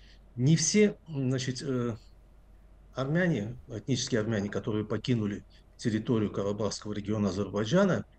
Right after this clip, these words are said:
э, являются, э, или точнее, э, обладают в одинаковой степени правами, скажем, на, э, приобретение азербайджанского гражданства и возвращение. Да, кто-то может получить, э,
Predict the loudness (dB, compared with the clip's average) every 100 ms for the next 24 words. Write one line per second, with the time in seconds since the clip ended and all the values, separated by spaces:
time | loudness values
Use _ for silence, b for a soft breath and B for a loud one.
0 | -20 b -20 -10 -4 0 0 0 2 2
1 | 2 0 -2 -2 -4 -16 -20 -20 -20 -12
2 | -6 -4 -4 -2 -2 -2 -4 -2 -2 -2
3 | -6 -16 -20 -20 -20 -20 -8 -4 -2 -2
4 | 2 4 6 6 4 -2 -18 -20 -8 -4
5 | -2 0 0 0 -2 -2 -4 -4 -6 -8
6 | -10 -4 -2 0 0 0 -2 -8 -20 -20
7 | -20 -20 -12 -10 -4 -2 -2 -4 B B
8 | -6 2 4 4 2 2 4 4 2 0
9 | 2 4 4 2 2 2 2 0 0 -2
10 | -2 -2 -4 -8 -6 -6 -4 -4 -6 -8
11 | -8 -4 -2 -2 -4 -12 -20 -20 -20 -20
12 | -20 -20 -20 -6 0 2 0 2 4 6
13 | 6 6 6 4 0 -10 -6 0 0 0
14 | -6 -8 -12 -4 2 4